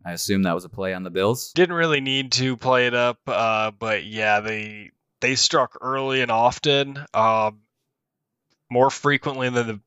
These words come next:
Speaker 2: than the Dolphins did. It was a fun game early. Both teams came out firing.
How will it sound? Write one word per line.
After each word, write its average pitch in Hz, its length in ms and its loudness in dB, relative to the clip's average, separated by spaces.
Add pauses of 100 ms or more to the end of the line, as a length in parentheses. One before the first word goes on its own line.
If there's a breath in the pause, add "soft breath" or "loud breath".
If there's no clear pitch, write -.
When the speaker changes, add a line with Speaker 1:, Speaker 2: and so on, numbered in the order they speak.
(120)
Speaker 2:
than 113 180 0
the 104 420 2
Dolphins 117 520 0
did. 127 380 0 (460)
It 127 80 2
was 127 140 4
a 113 60 -2
fun 143 320 -2
game 135 360 0
early. 135 560 -2
Both 123 400 -2
teams 123 360 -4
came 117 220 -2
out 110 180 2
firing. 120 560 -2